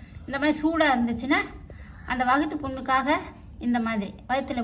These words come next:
புண்ணு இருந்தா அதையும் ஆத்திரும். அதுக்காக செம்பருத்தி பூ வந்து அதுவும் கண்களுக்கு, முடிக்கு, எல்லாத்துக்குமே நல்லது. பாருங்க, இந்த மாதிரி அரைச்சிட்டு நீங்க அப்ளை பண்ணி குளிக்கலாம்.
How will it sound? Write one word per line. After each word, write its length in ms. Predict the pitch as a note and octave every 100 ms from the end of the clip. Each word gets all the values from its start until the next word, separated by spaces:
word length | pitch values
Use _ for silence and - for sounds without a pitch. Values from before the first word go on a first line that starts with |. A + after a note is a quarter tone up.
| A3+
புண்ணு 180 | C4 C4
இருந்தா 220 | A#3+ D#4+ A#3+
அதையும் 340 | C#4 D#4 C#4 A3+
ஆத்திரும். 420 | A3 A3+ F#3+ - B3
அதுக்காக 440 | - A#3+ G#3 C4 C#4 - - - - - -
செம்பருத்தி 460 | D4 D4+ E4+ D4 C4
பூ 80 | C#4+ D#4+ C#4+
வந்து 240 | B3 B3+ G4+ A4+ - - - B3+
அதுவும் 240 | D4+ G4+
கண்களுக்கு, 560 | B3 C4 C4 A#3+ A3 C4+ C#4 C4
முடிக்கு, 380 | B3+ C4+ C#4+ - C4 B3
எல்லாத்துக்குமே 440 | C#4 C#4+ C4+ C#4+ A#3+
நல்லது. 320 | G#3+ A3 F#3+ - - - - -
பாருங்க, 240 | A3 A3+ G#3+
இந்த 120 | A#3+ A#3+
மாதிரி 140 | D4 C4+
அரைச்சிட்டு 400 | A#3 A#3+ B3 F4+ A4+ - A#3+
நீங்க 180 | B3 G#3+ - -
அப்ளை 220 | A3 A3+ A#3
பண்ணி 140 | A3+ A#3+
குளிக்கலாம். 400 | G#3+ G#3 F#3+ D#3